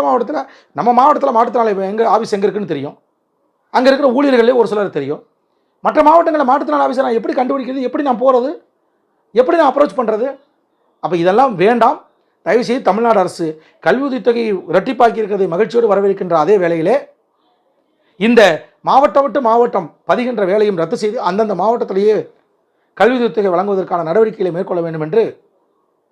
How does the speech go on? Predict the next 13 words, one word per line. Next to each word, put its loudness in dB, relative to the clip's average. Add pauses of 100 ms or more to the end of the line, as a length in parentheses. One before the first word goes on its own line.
(260)
தமிழ்நாடு 4
அரசுக்கு -6
இந்த -6
காணொலி -2
வாயிலாக -2
கேட்டுக்கொள்கிறேன். -8 (280)
நண்பர்களே, -6 (140)
இந்த -2
காணொலி -2
உங்களுக்கு -6
பிடிச்சிருக்குன்னு -10
நம்புறேன். -6 (1080)
கல்வி 0